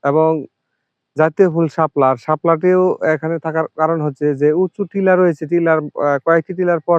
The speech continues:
পরই বিভিন্ন এরকম, আহ, বিলের মতো জায়গা রয়েছে, যেখানে বছরে একটি মাত্র চাষ করা হয় এবং প্রচুর পরিমাণ পলি মাটি জমে, বা যেহেতু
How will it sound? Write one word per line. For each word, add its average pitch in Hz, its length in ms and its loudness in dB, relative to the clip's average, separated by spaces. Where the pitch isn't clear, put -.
পরই 156 220 -2
বিভিন্ন 156 320 -2
এরকম, 160 400 0
আহ, 135 120 -2
বিলের 170 360 4
মতো 160 200 4
জায়গা 143 240 2
রয়েছে, 135 260 -2
যেখানে 151 300 -2
বছরে 147 320 -4
একটি - 180 -8
মাত্র 147 200 -4
চাষ 139 260 -2
করা 151 180 -4
হয় 156 120 2
এবং 160 160 -2
প্রচুর 175 320 -10
পরিমাণ 165 280 -4
পলি 202 220 2
মাটি 175 260 0
জমে, 135 260 0
বা 135 160 -4
যেহেতু 151 340 -2